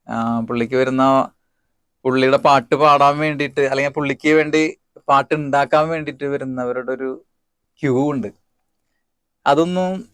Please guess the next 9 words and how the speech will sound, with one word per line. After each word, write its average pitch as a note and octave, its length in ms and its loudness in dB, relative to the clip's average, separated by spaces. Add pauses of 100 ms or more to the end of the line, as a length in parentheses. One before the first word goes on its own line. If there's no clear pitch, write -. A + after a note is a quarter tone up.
ഇപ്പൊ D#3+ 220 -2
ഒന്നും F#3 180 0
കാണാനില്ല D#3 500 4
അത്, A#2 160 4
കാരണം A#2 220 0
എവിടെയും B2 280 0
കാണാനില്ല. C3+ 420 -2
സ്റ്റുഡിയോയുടെ B2+ 680 0 (400)
ഫ്രണ്ടില് B2+ 600 -2